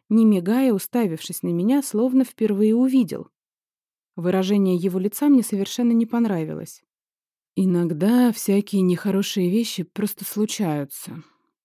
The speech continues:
наконец выговорил колдун. И ты можешь быть ни в чём не виновата. Но это случилось, и с этим надо как-то жить, приспосабливаться, справляться.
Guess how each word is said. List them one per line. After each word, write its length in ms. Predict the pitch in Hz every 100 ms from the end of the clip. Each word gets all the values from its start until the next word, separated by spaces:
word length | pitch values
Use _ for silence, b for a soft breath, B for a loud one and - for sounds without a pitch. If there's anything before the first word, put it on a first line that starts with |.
| -
наконец 560 | 208 214 208 180 -
выговорил 380 | 185 165 165 170
колдун. 440 | - 190 175 160 - _ _ _ _ _ _
И 420 | 175 165 160 156 147
ты 180 | 160
можешь 440 | 165 170 170 170 165
быть 320 | 165 180 -
ни 100 | 190
в 80 | -
чём 240 | 196 170
не 100 | 165
виновата. 680 | 165 165 160 220 196 - - _ _ _ _ _
Но 80 | 170
это 160 | 170 180
случилось, 800 | - 190 - 262 254 170 - _ _ _
и 120 | 185
с 100 | 175
этим 260 | 254 247 190
надо 480 | 202 226 190 180 - _ _ _
как-то 320 | 165 - 185
жить, 360 | 180 240 - _ _ _ _ _ _ _ -
приспосабливаться, 1160 | 165 - 160 - 220 202 185 170 - - 190 _ _ _ _ _ _
справляться. 920 | - - 175 175 208 220 - - -